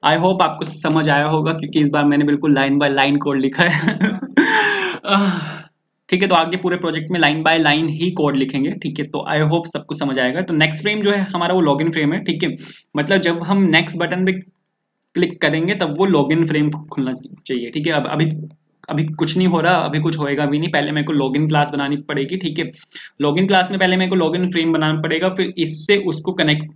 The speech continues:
करना पड़ेगा, ठीक है। तो इस frame को login frame से कनेक्ट करने के लिए मेरे को यहाँ पे login frame की भी जरूरत पड़ेगी, ठीक है। तो पहले next,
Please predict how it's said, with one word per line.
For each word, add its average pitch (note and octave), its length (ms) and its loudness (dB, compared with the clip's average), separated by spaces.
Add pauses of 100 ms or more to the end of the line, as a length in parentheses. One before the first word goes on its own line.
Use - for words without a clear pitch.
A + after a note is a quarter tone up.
(760)
करना C#3 340 -6 (140)
पड़ेगा, B2 220 -8 (800)
ठीक G3 120 2
है। G#3+ 60 4
तो G3+ 80 2
इस F#3+ 180 2
frame G#3 240 0
को A3 80 2
login F#3 320 4
frame F#3+ 220 2
से G3 120 2
कनेक्ट E3 460 -6
करने E3+ 240 0
के F3 100 -2
लिए F3+ 160 0
मेरे D#3 180 -2
को F3+ 160 -2
यहाँ E3 200 0 (140)
पे F3 240 -2
login C#3+ 320 0
frame D#3+ 220 -2
की D#3+ 80 -4
भी D#3+ 60 -2
जरूरत D3+ 300 -2 (380)
पड़ेगी, D3+ 260 -2
ठीक F#3+ 240 0
है। A3 40 4
तो G#3 80 0
पहले G3 140 2
next, F#3 220 0